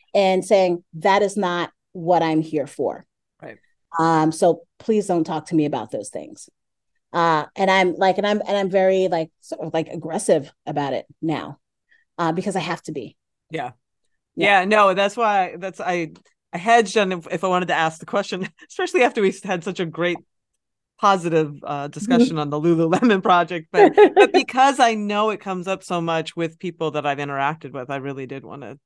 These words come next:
Speaker 2: like, hear your
Speaker 1: Yeah, and I, and I know people, there are folks that th-, that is part of, like, their, what they want for themselves, and
Speaker 2: Yep.
Speaker 1: that's fine. Like, I believe in complete body,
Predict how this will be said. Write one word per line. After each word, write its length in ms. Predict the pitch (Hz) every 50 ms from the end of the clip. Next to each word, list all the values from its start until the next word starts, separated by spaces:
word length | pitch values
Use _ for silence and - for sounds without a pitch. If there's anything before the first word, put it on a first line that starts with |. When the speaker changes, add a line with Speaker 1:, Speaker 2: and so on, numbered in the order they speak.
| _ _ -
Speaker 2:
like, 160 | 139 139 135
hear 200 | _ - 139 135
your 220 | 131 131 123 123 131 _ _ _ _ _ _ _ _ _ _ _ _ _ _ _ _ _ -
Speaker 1:
Yeah, 100 | 480 523
and 80 | 494 403
I, 160 | 403 427 415 -
and 120 | 339 330
I 100 | 349 359
know 160 | 381 392 381 381
people, 300 | 392 359 339 311 359 330
there 200 | 320 320 320 320
are 100 | 320 320
folks 320 | 320 311 302 294 294 -
that 300 | - 277 269 269 269 262 -
th-, 360 | - 220 208 208 - - 202 196 _ _ -
that 220 | - 233 233 240
is 200 | 254 254 240 - - _ -
part 160 | 247 240 233
of, 120 | 240 220
like, 240 | 208 208 202 202 208
their, 280 | - 196 196 190 - - -
what 440 | 139 165 185 190 208 208 202 196 175
they 120 | 208 202
want 280 | 208 185 185 202 - -
for 80 | - 240
themselves, 560 | 240 254 269 262 - 285 294 311 320 311 - -
and 120 | - 220 220
Speaker 2:
Yep. 60 | 220
Speaker 1:
that's 320 | 226 220 226 - - -
fine. 300 | - 240 226 - - 160
Like, 180 | 165 160 156 -
I 120 | 156 180
believe 320 | 185 196 190 190 185 180 180
in 120 | 175 175
complete 360 | - 196 175 - 185 175 160
body, 340 | 170 160 160 165 165 170 165